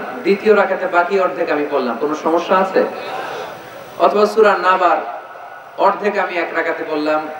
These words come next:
দ্বিতীয় রাকাতে বাকি অর্ধেক, সমস্যা আছে? কিন্তু আমি যদি প্রথম রাকাতে সূরা ফাতিহার অর্ধেক,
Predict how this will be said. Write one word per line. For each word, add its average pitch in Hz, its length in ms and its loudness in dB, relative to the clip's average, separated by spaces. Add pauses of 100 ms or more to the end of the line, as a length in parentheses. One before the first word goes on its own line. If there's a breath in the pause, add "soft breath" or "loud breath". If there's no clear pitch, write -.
(320)
দ্বিতীয় 165 280 0
রাকাতে 170 280 4
বাকি 160 340 2
অর্ধেক, 135 320 0
সমস্যা 160 340 2
আছে? 170 280 0 (760)
কিন্তু 170 240 -2
আমি 170 220 -2
যদি 190 180 -6
প্রথম 185 360 -6
রাকাতে 180 280 -2
সূরা 170 240 0
ফাতিহার 175 480 2
অর্ধেক, 139 380 0